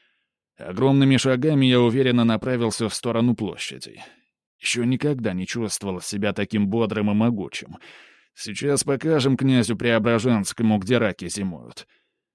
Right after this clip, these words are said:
Мои шаги он услышал издалека. Оно и неудивительно,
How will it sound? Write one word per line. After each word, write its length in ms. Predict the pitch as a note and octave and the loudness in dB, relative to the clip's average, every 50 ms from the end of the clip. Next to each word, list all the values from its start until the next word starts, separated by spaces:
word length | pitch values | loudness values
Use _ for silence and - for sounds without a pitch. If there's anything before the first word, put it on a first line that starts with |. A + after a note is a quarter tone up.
| _ _ _ _ _ _ _ - | _ _ _ _ _ _ _ -8
Мои 260 | - F#2 G2 A2 A#2 | -6 -2 0 0 0
шаги 340 | - C3+ C3 B2+ B2 C#3 D#3+ | 0 0 0 0 2 2 2
он 220 | D3+ C#3+ C#3 C#3 | 4 4 4 4
услышал 500 | C3 - - D3 D3+ C3 - C#3 C3 C3+ | 2 2 2 0 0 0 0 0 0 0
издалека. 720 | A#2+ G2+ A#2+ C3 C3+ C#3+ C#3 - - F#2+ C#2+ A#1+ C2 - - - - - - | 0 0 0 2 2 2 0 0 -4 -10 -10 -10 -12 -14 -16 -16 -18 -18 -14
Оно 320 | - - G#2+ C3+ C#3 C3+ | -10 -8 -4 -2 0 2
и 80 | C3 C3 | 2 4
неудивительно, 920 | C3+ C3+ C3+ C3 A#2+ B2+ D3+ C#3+ G2+ D2+ - - D#2 C#2 - - C2 - | 4 4 4 4 4 2 0 -2 -4 -8 -10 -12 -14 -16 -16 -16 -16 -16